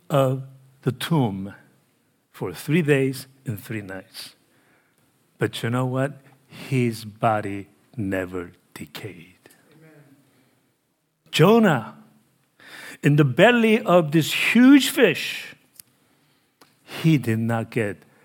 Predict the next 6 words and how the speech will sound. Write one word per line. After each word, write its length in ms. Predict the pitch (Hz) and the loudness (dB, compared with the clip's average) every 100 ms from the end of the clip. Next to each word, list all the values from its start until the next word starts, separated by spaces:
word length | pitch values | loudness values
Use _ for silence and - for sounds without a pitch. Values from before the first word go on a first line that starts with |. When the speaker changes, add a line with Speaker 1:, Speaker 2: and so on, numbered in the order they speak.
| _ _ _ | _ _ _
Speaker 1:
digested. 680 | - 85 80 104 - - - - - - _ _ _ _ _ _ _ _ _ _ _ | -12 -10 -10 -12 -12 -16 -18 -20 -20 -20 _ _ _ _ _ _ _ _ _ _ _
He 280 | _ - 135 | _ -6 -4
lived. 640 | 123 101 87 - _ _ - _ _ _ _ _ _ _ _ _ _ _ _ _ _ _ _ _ _ _ _ _ | -4 -6 -10 -14 _ _ -20 _ _ _ _ _ _ _ _ _ _ _ _ _ _ _ _ _ _ _ _ _
It's 400 | 165 131 - - - _ _ _ _ _ - | -4 -4 -4 -12 -14 _ _ _ _ _ -10
powerful 960 | - 254 240 180 127 - 120 110 113 _ _ _ _ _ _ _ _ _ _ | 0 4 6 4 0 -4 -6 -6 -10 _ _ _ _ _ _ _ _ _ _
parallel 720 | - - 160 127 110 104 107 | -8 -2 0 0 -4 -8 -10